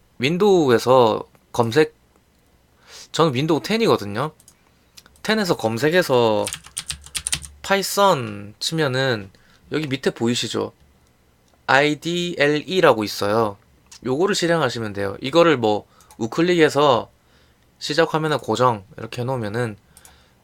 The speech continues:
이제 시작 화면 켜면은 요렇게 새로 생겼죠? 요거를 실행을 하시면 돼요. 음, 아이디엘이 치니까 나와요. 요렇게 해서 실행하시면은 나왔죠.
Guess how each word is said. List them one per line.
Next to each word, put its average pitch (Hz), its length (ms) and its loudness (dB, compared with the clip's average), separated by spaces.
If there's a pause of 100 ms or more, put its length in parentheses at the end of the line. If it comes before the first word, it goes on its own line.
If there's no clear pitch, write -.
(180)
이제 131 380 -2
시작 151 360 -4
화면 135 240 -4
켜면은 143 640 -6 (680)
요렇게 120 360 -2
새로 143 200 -2
생겼죠? 156 500 -6 (840)
요거를 139 260 -2
실행을 123 400 -4
하시면 110 360 -10
돼요. 95 200 -18 (1500)
음, 110 200 -10
아이디엘이 151 680 4
치니까 - 340 -4
나와요. 98 440 -6 (2500)
요렇게 127 280 -2
해서 143 120 0
실행하시면은 127 1040 -2 (640)
나왔죠. 107 560 -2